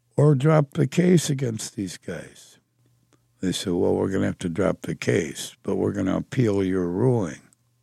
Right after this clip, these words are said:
'cause we think you're wrong." So that's why in jurisprudence, the case is known as U S versus U S District Court. It went to the Supreme Court, and they decided eight to nothing in our favor that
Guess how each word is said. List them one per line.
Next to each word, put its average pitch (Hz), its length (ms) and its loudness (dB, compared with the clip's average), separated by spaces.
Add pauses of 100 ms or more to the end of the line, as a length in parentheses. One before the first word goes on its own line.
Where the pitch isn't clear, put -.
(140)
'cause 80 200 -6
we 82 140 0
think - 320 -4
you're 85 100 -6
wrong." 104 420 -6 (960)
So - 200 -6
that's 139 280 4
why 127 380 4 (100)
in 110 440 -2 (400)
jurisprudence, 110 1120 -2
the 98 460 -4
case 107 340 -2
is 95 220 0
known 98 280 0
as 95 280 -2
U 98 220 2
S 95 180 0
versus 98 600 -6
U 95 180 0
S 90 180 -4
District - 540 -8
Court. - 360 -2 (380)
It 104 80 -2
went 120 260 0
to - 100 -4
the 110 140 -2
Supreme 98 520 -2
Court, 127 480 2 (1200)
and 104 200 0
they 113 160 2
decided 101 640 2
eight 104 280 2
to 95 120 -2
nothing 95 440 2
in 82 140 -2
our 92 160 0
favor 110 480 -2
that 82 220 -10